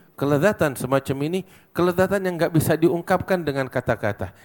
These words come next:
yang nggak bisa dijelaskan dengan kata-kata, bahkan hayalan pun nggak sampai di situ. Habis siapa yang merasakan? Yang merasakan hanya mereka yang merasakannya. Ente pengen tahu? Ya rasakan. Tempuh jalan mereka. Lakukan apa yang mereka lakukan.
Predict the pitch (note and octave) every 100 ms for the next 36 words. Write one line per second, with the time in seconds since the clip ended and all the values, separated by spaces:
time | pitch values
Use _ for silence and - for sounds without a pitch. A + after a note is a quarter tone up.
0 | - D#3+ F3+ F3+ F3 F#3 F3 E3+ F#3 F3
1 | - F#3 E3 E3 E3 E3+ E3+ F3 E3+ E3
2 | E3 - G#3+ F3+ - G#3+ G#3+ G#3 G#3+ A#3+
3 | A#3 F3+ C#3 E3 D#3 D3 C#3 C#3 B2 G#2+
4 | - - - C#4 C4+ D#4 D#4+ A3+ F#3 F3
5 | D#3+ E3+ G3+ G3+ - - C#3+ D3+ D#3 D3+
6 | E3 F3 C#3 C#3+ D3 C#3+ D3+ D#3+ D#3 B2
7 | A#2+ A2 A#2+ A2+ A#2 G#2+ E2+ - _ _
8 | _ _ _ _ - C#3+ G3 F3 F3 E3+
9 | F3 A#3 A2+ A#2+ D3+ G#3+ E3+ G2 - _
10 | _ _ _ _ _ _ _ _ - G#3
11 | A3 A3+ F3 G#2 B2+ C#3+ C#3+ C3+ C3+ A#2+
12 | F2+ F2 - _ _ _ _ - D#3 -
13 | B3 - F#3 D#3+ F3+ E3+ E3 D#3 D3 D#3
14 | D#3 E3+ E3+ A3+